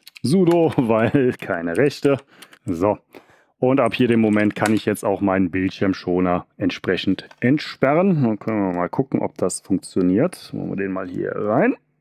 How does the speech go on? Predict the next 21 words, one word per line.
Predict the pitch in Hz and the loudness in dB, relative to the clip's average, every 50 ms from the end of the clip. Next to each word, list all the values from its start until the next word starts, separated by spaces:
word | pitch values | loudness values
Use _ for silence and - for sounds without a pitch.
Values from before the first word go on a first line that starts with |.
| _ _ _ _ _ _ | _ _ _ _ _ _
Also, | - 135 143 147 139 147 147 156 - - | -2 0 0 2 2 2 2 0 0 0
ich | 131 120 120 117 113 - | 2 2 4 2 2 0
sperre | - - - - 104 98 92 95 | -4 -10 -6 -4 -2 -2 0 0
mal | 90 87 85 85 | 0 0 0 -2
meinen | 82 80 78 80 82 82 | -4 -6 -6 -8 -4 0
Bildschirm. | 120 165 190 - - 180 196 196 202 196 175 | 0 0 0 0 -2 -2 0 0 0 0 0
Das | 143 117 110 101 - | 0 0 -2 -4 -8
gibt | - - - - - | -10 -12 -12 -10 -14
jetzt | - - - - - | -16 -16 -16 -14 -10
Chaos, | - - - - 92 95 123 160 160 - - | -8 -6 -4 0 0 2 2 2 0 -2 -2
weil | 110 98 | -2 -2
er | 95 | 0
mit | 92 92 - | -2 -2 0
dem | 98 92 - | -2 -2 -2
Bildschirm | 95 92 - - - 95 87 | -2 -4 -6 -6 -6 -4 -4
nicht | 85 85 92 - - _ | -4 -6 -8 -12 -4 _
umgehen | 127 131 143 143 151 160 160 | 2 2 4 4 2 2 2
kann | 147 160 165 185 190 190 | 2 2 2 2 2 2
mit | 180 180 180 | 0 0 0
der | 165 165 - | -2 0 0
Auflösung. | 180 165 151 180 190 190 190 208 240 254 220 | 0 -2 0 0 0 0 0 0 0 0 0